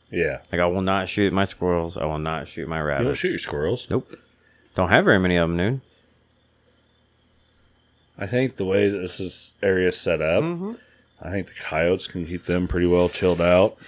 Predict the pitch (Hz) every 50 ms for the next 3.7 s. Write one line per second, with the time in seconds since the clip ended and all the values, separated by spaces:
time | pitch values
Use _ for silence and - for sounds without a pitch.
0 | - - - _ - 110 104 101 98 95 98 101 104 104 107 127 156 151 127 107
1 | 98 90 90 92 92 92 92 92 92 87 82 90 92 90 90 95 95 - 98 -
2 | 156 - - 156 147 143 - 110 117 123 131 156 185 180 151 151 151 156 147 78
3 | 76 76 101 - - 98 95 104 110 110 110 95 78 71